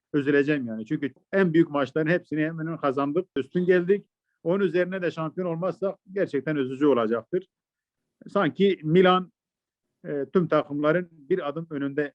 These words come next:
gibi geliyor bana bu saatten sonra. Çünkü İtalya'da da bu hava artık var. Ve İbrahimovic de eğer daha sağlam dönerse, böyle bir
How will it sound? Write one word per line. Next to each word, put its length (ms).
gibi 240
geliyor 380
bana 280
bu 60
saatten 400
sonra. 400
Çünkü 340
İtalya'da 500
da 120
bu 120
hava 240
artık 340
var. 160
Ve 260
İbrahimovic 760
de 180
eğer 260
daha 340
sağlam 360
dönerse, 600
böyle 280
bir 200